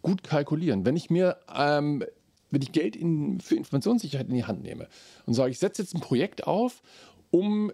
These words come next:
hier ein Informationssicherheitsmanagementsystem in welcher Form auch immer aufzusetzen,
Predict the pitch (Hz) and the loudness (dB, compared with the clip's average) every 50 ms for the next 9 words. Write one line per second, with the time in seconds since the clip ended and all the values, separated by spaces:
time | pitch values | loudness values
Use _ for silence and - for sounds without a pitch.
0 | - 165 160 143 160 - - 147 127 135 127 143 139 131 - - 127 127 127 113 | -4 -2 0 2 2 0 -2 -4 -4 -2 0 0 -2 0 0 0 2 2 2 0
1 | - - - 113 127 - 123 113 - 143 131 - - 151 123 - 107 - - - | -2 -8 -10 -8 -6 -4 -6 -2 -2 -2 -2 0 0 -2 -2 -2 -6 -6 -2 0
2 | 127 131 143 151 147 - - _ 135 123 104 127 127 - 147 135 - - 131 - | 0 2 2 0 -2 -4 -6 _ -2 0 2 0 0 0 -4 -6 -4 -4 -2 -2
3 | - - - - 127 175 226 285 311 311 285 _ _ _ _ _ _ - 220 170 | -2 -2 -2 -2 0 0 0 -2 -6 -12 -20 _ _ _ _ _ _ 0 0 0
4 | - - - 147 156 151 - 180 175 | 0 -4 -2 -2 -2 -2 0 -2 -2